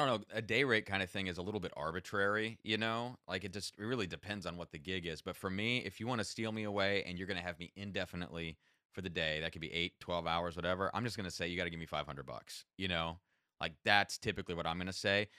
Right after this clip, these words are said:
And that does not include if I'm gonna play, like, a recital or solo pieces. That's like,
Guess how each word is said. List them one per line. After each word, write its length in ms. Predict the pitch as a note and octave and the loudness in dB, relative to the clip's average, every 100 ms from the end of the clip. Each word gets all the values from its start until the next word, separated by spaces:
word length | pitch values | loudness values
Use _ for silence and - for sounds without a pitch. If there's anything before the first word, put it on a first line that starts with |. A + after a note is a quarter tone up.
| - _ | -20 _
And 140 | F#2 G2 | 0 4
that 180 | A#2+ B2 | 4 4
does 160 | G#2 | 0
not 300 | G2 G2 G#2 | 2 4 4
include 640 | G#2 G2+ - A2 G2 E2+ E2 | 2 -4 0 2 4 4 0
if 140 | E2+ | 2
I'm 120 | F#2 | 2
gonna 160 | G2 F#2 | 4 -2
play, 300 | - G2+ F#2 | 2 4 4
like, 240 | F2 E2+ - | 4 0 0
a 100 | F2+ | -2
recital 720 | F2 - F#2+ F#2+ F#2+ F#2 F2+ | -2 0 6 6 6 4 2
or 140 | F2+ D#2+ | -2 -4
solo 400 | - G#2+ G2 F#2+ | -2 0 0 -2
pieces. 380 | G2+ F2 F#2+ E2 | -2 -4 -2 2
That's 220 | G#2 G2+ | 2 4
like, 180 | F2+ | 0